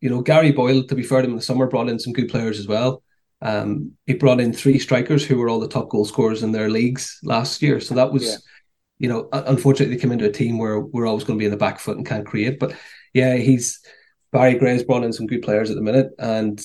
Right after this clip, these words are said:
Speaker 1: the goal is obviously to stay up, and he, he's taken that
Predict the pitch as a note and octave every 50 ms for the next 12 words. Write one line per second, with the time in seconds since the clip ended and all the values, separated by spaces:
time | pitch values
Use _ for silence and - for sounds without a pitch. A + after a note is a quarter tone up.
0 | - _ _ - - - - A2+ A#2 A#2+ A#2 - A#2+ B2 B2 A#2+ A#2 A2+ A2 G#2+
1 | G#2 G#2 A2+ G2+ - - - - A2 G#2 G2 B2+ C#3+ - - _ _ _ _ _
2 | _ _ _ _ - - G#2+ G#2 G#2 G2+ G#2 G#2 G#2 - - - A2 G#2 - -
3 | A2 A#2 A2+ G#2+ - - C3 A2 - A2 G#2+ G#2+ G#2+ A2